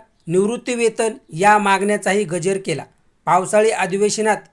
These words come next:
यावर कोणतीही चर्चा झाली नसल्याने संताप व्यक्त केला. संघटनेचे राज्य कार्याध्यक्ष सूर्यमणी गायकवाड म्हणाले, "सप्टेंबरमध्ये आचारसंहिता लागू होण्याची शक्यता आहे. तत्पूर्वी प्रलंबित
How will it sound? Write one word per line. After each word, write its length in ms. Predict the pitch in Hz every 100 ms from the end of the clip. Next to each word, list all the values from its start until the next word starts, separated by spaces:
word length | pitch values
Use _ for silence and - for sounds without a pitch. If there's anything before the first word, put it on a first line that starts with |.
| _
यावर 380 | 156 175 196 214
कोणतीही 540 | 202 202 208 202 208
चर्चा 420 | 214 202 202 208 214
झाली 280 | 143 170
नसल्याने 580 | 185 196 208 233 180 170 _ _ -
संताप 480 | 196 202 214 214
व्यक्त 300 | 208 175 - 202
केला. 200 | 226 127 - _ _ _
संघटनेचे 760 | - 202 226 202 247 233 247
राज्य 340 | 214 208 190 220
कार्याध्यक्ष 680 | 220 202 208 208 196 202 247 156 _ _ _
सूर्यमणी 600 | - 208 233 240 240 240
गायकवाड 440 | 202 196 202 220 214
म्हणाले, 400 | 202 202 190 156 _ -
"सप्टेंबरमध्ये 840 | - 202 - 233 240 233 233 -
आचारसंहिता 800 | - 175 214 220 214 214 226 208
लागू 380 | 180 185 196
होण्याची 420 | 175 196 196 180 131 _ _ _ -
शक्यता 480 | 196 185 196 185
आहे. 280 | 190 175 143 - _ _ _ 220
तत्पूर्वी 440 | 220 - 247 254
प्रलंबित 560 | 247 226 214 226 226